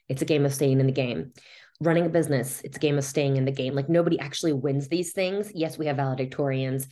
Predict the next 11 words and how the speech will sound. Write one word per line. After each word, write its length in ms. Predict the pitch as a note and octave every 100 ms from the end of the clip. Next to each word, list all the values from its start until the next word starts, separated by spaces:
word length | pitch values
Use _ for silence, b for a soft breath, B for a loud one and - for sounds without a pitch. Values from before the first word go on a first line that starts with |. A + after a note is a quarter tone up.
| b b b b -
Yes, 380 | D#3 C#3 C3+ -
we, 100 | C#3+
you, 680 | C#3+ C#3+ C#3+ - - D3 -
you 160 | D3
know, 160 | C3+ C3+
can 180 | C3+ C#3
be 220 | C#3 C#3
ranked 380 | C3 C#3 C#3 C3+
Forbes, 480 | - D3+ C#3 C3+ C#3+
whatever, 580 | D3+ C3+ B2 A#2+ - E3
but 640 | C#3 F3+ C#3 F3+ -